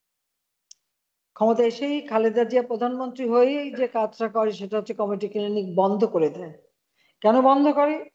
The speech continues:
তার কথা ছিল যে এই কমিউনিটি ক্লিনিক হলে পরে এখানে যারা চা-, কাজ পাবে, চাকরি পাবে বা কাজ করবে,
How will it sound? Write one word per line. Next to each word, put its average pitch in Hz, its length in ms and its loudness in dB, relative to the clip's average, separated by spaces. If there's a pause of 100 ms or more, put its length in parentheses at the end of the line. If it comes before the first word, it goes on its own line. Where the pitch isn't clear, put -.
(1200)
তার 226 240 4
কথা 240 220 0
ছিল 294 240 -2 (280)
যে 226 120 4
এই 214 220 2
কমিউনিটি 233 380 -2
ক্লিনিক 269 460 -4
হলে 240 160 6
পরে 165 360 -2 (720)
এখানে 262 360 2
যারা 240 540 4
চা-, 226 300 0
কাজ 220 360 2
পাবে, 175 240 -2
চাকরি 202 360 -4
পাবে 208 300 0
বা 196 160 0
কাজ 202 280 -4
করবে, 156 460 -4